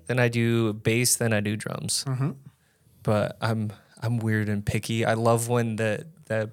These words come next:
Speaker 1: bass, um, bass drum kicks.
Speaker 2: Yeah.
Speaker 1: And it, like, melds with the, the bass, like, the synth bass or whatever it is, and
Speaker 2: Yeah.
Speaker 1: it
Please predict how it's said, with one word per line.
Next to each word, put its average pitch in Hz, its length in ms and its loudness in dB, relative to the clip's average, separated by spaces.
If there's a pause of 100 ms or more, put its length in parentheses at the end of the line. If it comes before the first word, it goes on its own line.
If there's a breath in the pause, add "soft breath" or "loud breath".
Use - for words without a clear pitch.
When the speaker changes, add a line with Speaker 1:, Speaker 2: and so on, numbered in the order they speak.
Speaker 1:
bass, 110 380 0 (440)
um, 107 440 -4
bass 107 180 -2
drum 113 240 0
kicks. 127 380 -2
Speaker 2:
Yeah. 110 220 -4 (300 soft breath)
Speaker 1:
And 110 160 0
it, 110 200 -2
like, 107 240 0 (160)
melds 110 440 0
with 107 300 -6
the, 101 400 -2
the 110 120 -4
bass, - 600 -4 (200)
like, 110 160 -4
the 110 80 -4
synth 110 340 0
bass 113 280 0
or 113 40 -2
whatever 113 300 0
it 110 60 -2
is, 117 180 0
and 107 120 -2
Speaker 2:
Yeah. 107 80 -2
Speaker 1:
it - 100 -12